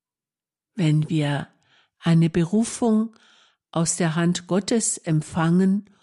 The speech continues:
und sie als von ihm geschenkt annehmen, ist es immer nur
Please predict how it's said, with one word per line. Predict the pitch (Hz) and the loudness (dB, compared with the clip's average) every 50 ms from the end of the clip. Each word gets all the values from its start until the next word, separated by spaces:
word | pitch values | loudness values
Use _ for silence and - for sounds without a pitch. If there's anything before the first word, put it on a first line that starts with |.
| _ _ _ _ _ _ _ _ _ _ _ _ - | _ _ _ _ _ _ _ _ _ _ _ _ -2
und | 180 170 156 | 0 0 2
sie | - - - 202 208 | 2 0 0 0 0
als | - 175 185 180 - - | 0 -2 -4 -4 -6 -4
von | - 196 180 180 | -2 -2 -2 0
ihm | 180 214 214 233 254 247 | 0 0 0 0 2 0
geschenkt | - 220 180 - - - 180 165 160 160 160 - - - _ _ _ _ _ _ _ _ - | 0 0 -2 0 0 0 2 2 2 0 0 -4 -8 -16 _ _ _ _ _ _ _ _ -6
annehmen, | - 151 160 160 160 160 160 165 165 165 165 170 180 185 208 - _ _ _ _ _ _ _ _ _ _ _ _ _ _ _ _ _ _ _ | -2 2 2 4 4 4 4 4 2 2 2 0 -2 -4 -6 -10 _ _ _ _ _ _ _ _ _ _ _ _ _ _ _ _ _ _ _
ist | - - - - - 180 | -2 -2 0 0 0 0
es | 175 165 175 - - | 0 0 -2 -4 -4
immer | - 226 214 233 247 233 | 0 2 2 2 4 2
nur | 202 180 175 180 185 185 190 202 202 | 2 2 2 2 2 0 -2 -4 -6